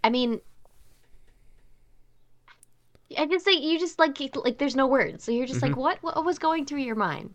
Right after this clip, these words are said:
Speaker 1: Like, I just wanna know.
Speaker 2: Yeah.
Speaker 1: 'Cause I didn't, like, I'm looking at it now. I, like, I saw the, you know, the brief thumbnail and everything,
Speaker 2: Yeah.
Speaker 1: and I was just kind of like,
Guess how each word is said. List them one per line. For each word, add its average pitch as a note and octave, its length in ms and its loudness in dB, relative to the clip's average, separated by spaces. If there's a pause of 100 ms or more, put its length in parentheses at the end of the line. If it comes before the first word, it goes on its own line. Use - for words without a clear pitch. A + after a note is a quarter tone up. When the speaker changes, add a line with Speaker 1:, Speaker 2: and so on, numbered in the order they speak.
Speaker 1:
Like, A3+ 200 -6
I B3 60 0
just - 220 -12
wanna B3+ 160 -4
know. F#3+ 280 -6 (680)
Speaker 2:
Yeah. F#2 320 0 (100)
Speaker 1:
'Cause C4+ 220 -2
I C#4 160 8
didn't, C4+ 320 0
like, A3+ 220 2
I'm A#3 160 6
looking C#4 200 0
at A3 140 0
it - 100 -4
now. B3+ 340 2
I, E3 140 -2
like, F#3 220 -4 (140)
I G3 160 0
saw C4 400 0
the, E3+ 360 -4 (280)
you F#3 80 -10
know, C#3 140 -8
the - 100 -16
brief E3 320 -10 (240)
thumbnail E3+ 500 -4
and C#3 80 -10
everything, E3+ 340 -8
Speaker 2:
Yeah. G2+ 180 2
Speaker 1:
and E2 100 -2
I G#2+ 60 -10
was E3+ 140 -10
just - 140 -16
kind D#3 220 -8
of D3+ 80 -14
like, - 280 -12